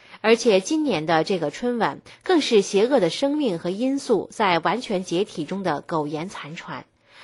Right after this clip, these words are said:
为此，建议大法弟子：一，在今年除夕夜自觉抵制春晚；二，在北京时间的除夕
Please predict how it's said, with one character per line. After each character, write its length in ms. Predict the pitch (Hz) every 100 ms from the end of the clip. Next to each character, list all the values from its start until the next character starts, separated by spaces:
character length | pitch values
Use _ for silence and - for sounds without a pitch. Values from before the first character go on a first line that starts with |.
| -
为 200 | 247 233
此， 260 | 180 - 160
建 360 | - 262 208 202
议 140 | 165
大 120 | 175
法 200 | 156 -
弟 240 | - 170 156
子： 320 | 156 151 - _ _ _ _ -
一， 340 | 220 233 - _ - -
在 300 | 285 247 233
今 220 | 330 311
年 200 | 196 196
除 240 | - 170
夕 300 | 175 - 247
夜 240 | 247 190 - _
自 240 | - 339
觉 260 | 208 190 202
抵 260 | - 151 131
制 200 | 208 175
春 260 | - 180
晚； 220 | 175 131 - _ _ _ _ _
二， 320 | 185 165 - _ _ _ -
在 300 | 262 220 220
北 160 | 196
京 180 | 190 277
时 260 | - 165 175
间 220 | 226 226
的 180 | 180 147
除 260 | - 170
夕 400 | 180 - 240 -